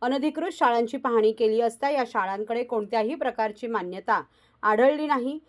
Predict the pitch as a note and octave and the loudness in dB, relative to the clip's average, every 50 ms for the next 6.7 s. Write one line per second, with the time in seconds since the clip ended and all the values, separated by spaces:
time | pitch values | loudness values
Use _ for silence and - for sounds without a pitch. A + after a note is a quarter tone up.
0 | _ _ _ - A#3 C#4 D#4 E4 - D#4+ C4 B3+ C4 C4 C4 C4+ - C#4 C4+ C4+ | _ _ _ 0 2 2 4 4 4 2 4 4 4 2 0 -2 -6 -6 -6 -6
1 | B3 A3+ B3 A3 - - - C4 B3+ A#3 G#3+ A3 G#3 G#3+ G3+ A3 C#4 D4 D4 C4+ | -8 -8 -10 -12 -8 -2 -2 -2 0 0 -2 -2 -2 -2 -4 -4 -4 0 0 2
2 | A#3+ A#3+ A#3 B3 B3 B3 - A3 G#3 G#3+ G#3+ A3 G3+ - - A3 A3 G#3 G#3+ - | 2 0 -2 -2 -4 -2 0 0 0 0 0 -6 -10 -8 -6 -6 -6 -4 -4 -4
3 | A#3+ F3 C#3+ - _ _ _ _ _ - B3+ A#3+ A#3+ - C#4+ C#4+ C#4 C4+ B3 G#3+ | -4 -4 -6 -10 _ _ _ _ _ -4 -2 -2 -2 0 0 -2 0 0 -2 -4
4 | G3 G3+ A3 A3+ - B3+ A#3+ A#3+ B3 A#3+ - - F#3+ F3+ G3 A3+ A#3 A3+ A3 A3+ | -2 -4 -4 -4 -4 -6 -4 -4 -4 -6 -6 -8 -8 -4 -2 -2 0 0 0 -2
5 | B3 C#4+ - _ _ _ _ - - B3 C#4 C4 - D#4 D#4 D#4+ F4+ F4 - E4 | -4 -6 -6 _ _ _ _ -4 0 0 0 0 0 0 0 0 -2 -6 -8 -10
6 | - - - D4+ C#4+ D4 B3+ A#3 A#3 A#3 A#3+ B3+ B3+ | -10 -6 -4 -2 -2 -2 -2 -4 0 0 2 2 0